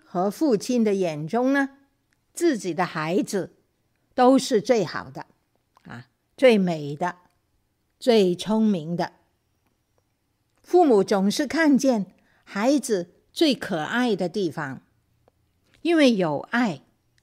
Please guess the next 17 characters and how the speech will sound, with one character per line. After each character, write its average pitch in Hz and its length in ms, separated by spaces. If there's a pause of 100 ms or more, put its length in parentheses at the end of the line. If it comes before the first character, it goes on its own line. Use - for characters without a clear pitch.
(300)
有 156 200
亲 277 460
情 185 440 (260)
在 196 240
里 147 180
面。 151 280 (1500)
只 - 180
管 190 300
是 233 300
街 294 300
边 285 460
讨 151 400
钱 180 380
的 190 240
小 175 320
乞 254 240
丐， 233 300